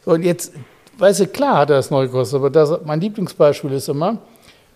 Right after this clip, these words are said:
Neunzehnhundertfünfundfünfzig hat ein Flügeltürer dreißigtausend D-Mark gekostet, also sechzehntausend Euro neu und kostet heute eins Komma zwei Millionen. Und dann kommt wieder, "Ja, das kann man nicht vergleichen." Doch, kann man. Weil, ähm,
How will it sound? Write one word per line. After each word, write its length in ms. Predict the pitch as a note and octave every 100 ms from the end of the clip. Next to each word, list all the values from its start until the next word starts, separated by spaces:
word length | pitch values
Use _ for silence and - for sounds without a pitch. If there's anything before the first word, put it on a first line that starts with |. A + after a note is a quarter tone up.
| _ -
Neunzehnhundertfünfundfünfzig 920 | D#3+ F3 D3 A#3+ A#3 F#3+ F#3 - -
hat 100 | D3
ein 80 | D3
Flügeltürer 680 | - G3 D#3 - C#3 C#3+
dreißigtausend 640 | D3+ D#3+ D#3+ - D#3 C3+ C3+
D-Mark 280 | D#3 A#2 A2
gekostet, 460 | A2+ A#2 G#2+ D#3 D3+
also 160 | A#2+
sechzehntausend 680 | A#2+ C3+ - C#3 C#3+ B2+ C3+
Euro 260 | C#3 A#2+ A#2+
neu 300 | A#2+ D3 B3 - _ _ _ -
und 100 | B2+
kostet 260 | D#3+ D3+
heute 300 | D3 D3 -
eins 220 | D3+ D#3 -
Komma 180 | E3 D#3
zwei 200 | E3 E3
Millionen. 480 | E3 F#3+ E3 A2
Und 80 | G2 - - _
dann 140 | C3+ C3
kommt 180 | E3 D#3
wieder, 120 | D#3
"Ja, 100 | D3+
das 140 | D3
kann 140 | - F3
man 120 | E3
nicht 120 | C#3
vergleichen." 500 | D3+ D#3+ E3 - C3
Doch, 240 | D#3+ -
kann 160 | - G3+
man. 280 | C3+ G2+ G#2+ _ _ _ _ _ -
Weil, 420 | D#3+ E3 G#3+ B3+ - _ _ _ C#3
ähm, 240 | D3